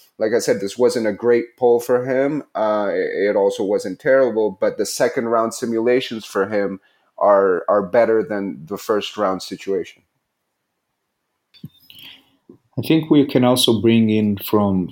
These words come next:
Speaker 2: from this poll that, uh, the electorate is starting to understand that Lula will not be allowed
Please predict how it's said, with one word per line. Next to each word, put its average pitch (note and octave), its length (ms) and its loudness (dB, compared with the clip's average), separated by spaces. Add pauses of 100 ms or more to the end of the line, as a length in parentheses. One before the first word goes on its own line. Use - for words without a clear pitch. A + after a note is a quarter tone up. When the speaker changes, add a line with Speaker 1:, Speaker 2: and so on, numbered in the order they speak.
Speaker 2:
from G2+ 160 0
this F#2 260 -2
poll A2 400 2
that, G2 540 -4
uh, G#2 200 -2
the G2+ 140 0
electorate G#2+ 500 0
is A2 140 -2
starting G#2 360 0
to G#2 100 0
understand G2 560 2
that G2 240 -2
Lula G#2 260 4
will G2 140 4
not F#2+ 260 2
be G2+ 60 0
allowed F#2+ 320 2